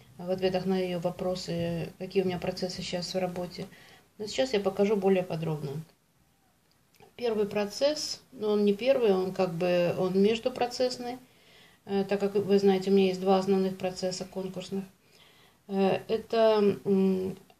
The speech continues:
э, совместный про-, э, проект, э, в Instagram, проект Хардангер, эм, который организовали девочки, организовала Помаринка, ее ник в Инстаграме Марина.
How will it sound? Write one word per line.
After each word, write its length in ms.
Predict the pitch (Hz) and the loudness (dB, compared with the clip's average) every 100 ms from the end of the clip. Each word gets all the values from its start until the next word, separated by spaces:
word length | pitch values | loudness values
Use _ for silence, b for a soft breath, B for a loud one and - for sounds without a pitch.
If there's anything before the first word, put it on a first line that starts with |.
| _ _ _ | _ _ _
э, 260 | 196 185 185 | -4 -2 0
совместный 460 | 226 220 233 226 | 2 2 2 2
про-, 180 | 208 214 | 2 2
э, 500 | 208 208 208 202 196 | 2 2 6 8 8
проект, 600 | 190 208 208 196 - - | 6 4 6 6 2 -4
э, 240 | 196 185 170 | 0 2 2
в 100 | 190 | 0
Instagram, 800 | 190 - 185 175 180 220 247 233 202 | 0 -2 -2 0 0 0 -2 -10 -4
проект 300 | 196 190 190 | 2 2 2
Хардангер, 640 | 185 160 180 180 202 240 - b b b b b b | -4 0 0 2 2 2 -4 b b b b b b
эм, 320 | 190 185 170 | -8 -6 -6
который 480 | - 202 214 202 196 | 0 2 4 6 6
организовали 960 | 170 190 202 196 196 190 196 190 180 156 - - - 190 | 6 8 8 8 6 8 8 6 4 -2 -6 -14 -16 -4
девочки, 540 | 190 185 175 - - | 0 0 0 -6 -4
организовала 640 | - 196 214 202 208 202 | 0 4 4 6 6 8
Помаринка, 840 | 196 202 202 202 202 202 202 185 156 113 | 8 6 8 10 8 6 4 4 2 4
ее 200 | 196 190 | 6 6
ник 240 | 190 185 | 6 4
в 40 | 196 | 2
Инстаграме 640 | 190 196 190 196 185 175 | 2 2 2 2 2 0
Марина. 540 | 175 175 190 208 262 | -2 0 2 4 2